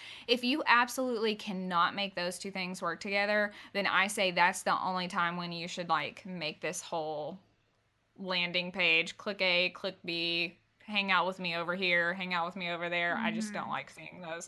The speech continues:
Speaker 1: I'm
Speaker 2: No.
Speaker 1: getting ranty now. <laughs>
Speaker 2: Yeah, <laughs> just, here we go. Yeah, I just think that is a, like, a totally last resort. If you don't have, if your client does not have the resources right now to make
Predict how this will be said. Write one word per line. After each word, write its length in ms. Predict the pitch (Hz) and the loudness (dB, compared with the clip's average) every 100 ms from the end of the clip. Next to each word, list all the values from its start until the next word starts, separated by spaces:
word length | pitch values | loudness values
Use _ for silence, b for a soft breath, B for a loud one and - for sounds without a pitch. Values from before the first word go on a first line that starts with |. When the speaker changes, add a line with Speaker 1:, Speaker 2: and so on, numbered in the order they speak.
| - | -2
Speaker 1:
I'm 140 | 196 196 | 0 2
Speaker 2:
No. 20 | |
Speaker 1:
getting 220 | 175 180 | 0 0
ranty 540 | 196 208 208 208 180 | 2 2 2 -2 -6
now. 380 | 180 196 226 269 | -2 2 6 4
<laughs> 20 | |
Speaker 2:
Yeah, 380 | 233 226 196 - | 4 2 4 2
<laughs> 140 | 359 330 | 0 -2
just, 260 | - 294 | 0 2
here 140 | 277 233 | 4 4
we 80 | 233 | 4
go. 200 | 101 - - B B - | 2 -2 -6 B B 4
Yeah, 280 | 226 220 285 | 6 6 6
I 40 | |
just 200 | 339 370 | 6 8
think 160 | 349 277 | 6 6
that 200 | 247 247 | 6 6
is 120 | 240 | 4
a, 200 | 220 202 - _ _ - | 2 0 -4 _ _ -2
like, 180 | 240 226 | -2 -2
a 40 | |
totally 560 | - - 349 302 277 254 | -10 -4 0 2 2 4
last 340 | 220 208 - | 4 4 2
resort. 440 | 214 208 208 196 - | -2 0 2 0 0
If 160 | 220 | -2
you 100 | 240 | 0
don't 220 | 240 240 220 | 4 4 2
have, 180 | 226 - | -6 -6
if 220 | 233 226 | -6 0
your 100 | 240 | 0
client 460 | 233 - 208 220 226 | 0 4 6 6 2
does 160 | 220 220 | -2 4
not 260 | 202 226 | 4 4
have 240 | - 247 226 | 4 0 0
the 100 | 214 | -4
resources 1000 | 208 214 220 208 208 - - 202 - - B B B 247 | -2 -2 0 -2 -2 -4 -4 -6 -10 -12 B B B 0
right 200 | 214 214 | 0 2
now 360 | 202 214 226 | 4 4 4
to 160 | 247 226 | -2 -2
make 340 | 214 208 - | -2 -2 -8